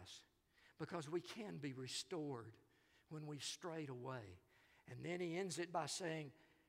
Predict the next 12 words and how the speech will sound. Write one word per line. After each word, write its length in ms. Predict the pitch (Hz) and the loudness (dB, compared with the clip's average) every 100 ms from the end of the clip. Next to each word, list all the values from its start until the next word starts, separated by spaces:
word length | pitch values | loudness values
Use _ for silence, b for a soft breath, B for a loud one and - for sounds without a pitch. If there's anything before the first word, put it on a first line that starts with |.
| - - | -14 -6
"Training 480 | 190 185 208 202 | 0 4 4 2
in 140 | 190 143 | 2 0
righteousness." 960 | 156 165 - 139 - 151 110 - - - B B B B 160 | 4 4 4 -2 -2 -4 -4 -4 -4 -6 B B B B -4
And 120 | 175 | -2
that's 220 | 247 - | 0 2
like 280 | 208 190 - - - 143 | 4 4 2 -12 -14 -2
bringing 400 | 175 214 185 165 | 2 4 2 4
up 300 | 175 170 - | 4 4 0
or 140 | 170 143 | -2 0
instructing 800 | 131 - - 202 196 - 208 156 B - | 0 -2 0 -2 -2 -4 -6 -6 B -6
a 80 | 160 | -4
child 680 | - - 208 147 123 127 | -2 -2 0 0 0 -2